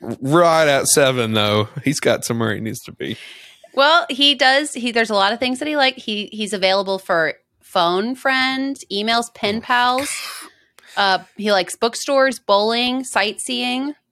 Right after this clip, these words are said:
Speaker 1: uh, baking and cooking, museums, amusement parks. He's up for being friends with seniors. Um, he'll do business events.
Speaker 2: All right. Now, the senior thing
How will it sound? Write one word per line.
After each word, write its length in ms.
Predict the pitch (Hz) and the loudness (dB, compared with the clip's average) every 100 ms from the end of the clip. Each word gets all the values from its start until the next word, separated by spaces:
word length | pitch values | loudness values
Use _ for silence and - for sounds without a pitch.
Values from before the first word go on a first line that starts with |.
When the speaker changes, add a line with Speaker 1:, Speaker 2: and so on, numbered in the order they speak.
| _ | _
Speaker 1:
uh, 300 | 180 165 165 - | -2 0 0 -2
baking 460 | 175 185 214 240 | -2 -2 -2 -6
and 100 | 233 | -6
cooking, 380 | 214 196 190 233 | -4 -4 -2 -2
museums, 680 | 202 180 196 190 214 233 - | -2 -2 -2 0 -2 -4 -6
amusement 480 | 175 175 190 240 240 | -2 -2 -2 -4 -4
parks. 560 | - 240 262 - - - _ _ _ _ - | -2 0 -2 -8 -10 -12 _ _ _ _ -6
He's 220 | 202 208 | -4 0
up 180 | - 202 | 0 0
for 100 | 233 | 0
being 200 | 214 202 | 0 0
friends 440 | - 196 185 202 214 | -2 0 0 0 -4
with 160 | 180 | -6
seniors. 880 | - - 175 190 226 269 285 - - _ _ _ _ _ - - _ | -6 -4 -2 0 -2 -2 -4 -8 -12 _ _ _ _ _ -20 -20 _
Um, 360 | 190 175 170 - | 0 0 0 -6
he'll 140 | 202 214 | -6 -2
do 140 | 185 | -2
business 400 | 175 175 175 214 | 0 -2 -2 -2
events. 600 | 247 233 262 294 - - - - - _ 156 | 0 2 0 -2 -8 -14 -14 -16 -20 _ 0
Speaker 2:
All 80 | |
right. 100 | 143 | 0
Now, 120 | 135 135 | 0 -2
the 100 | 135 | 0
senior 300 | 151 160 180 | 0 2 2
thing 440 | 156 156 160 | 2 2 -2